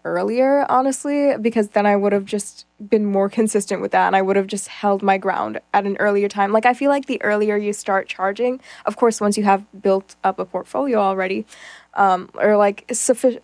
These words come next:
sufficient enough of a portfolio already, like, I would say, like, eh, maybe, like, eight to ten shoots in, um, you should start charging. Um, yeah, I feel like the earlier you're able to do that,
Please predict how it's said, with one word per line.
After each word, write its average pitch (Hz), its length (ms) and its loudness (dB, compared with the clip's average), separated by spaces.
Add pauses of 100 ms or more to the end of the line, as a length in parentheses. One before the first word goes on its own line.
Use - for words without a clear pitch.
(120)
sufficient 330 520 0
enough 190 240 0
of 175 140 -6
a 180 80 -10
portfolio 175 560 -4
already, 87 580 -2
like, - 220 -6
I 220 80 2
would 220 140 0
say, 220 160 -2
like, 208 320 0 (480)
eh, 440 180 2 (140)
maybe, 403 240 2
like, 339 240 -2
eight 208 220 0
to 220 100 -12
ten 190 280 -4
shoots 185 460 -6
in, 208 300 -10 (320)
um, 185 360 0 (300)
you 202 100 -4
should 196 160 -6
start - 260 -8
charging. 110 500 -10
Um, 208 320 0 (360)
yeah, 285 160 2
I 202 100 0
feel 233 140 -4
like 220 200 0
the 226 180 -6
earlier 202 640 0
you're 196 220 0
able 196 240 0
to 208 160 -6
do 185 180 -8
that, 214 380 2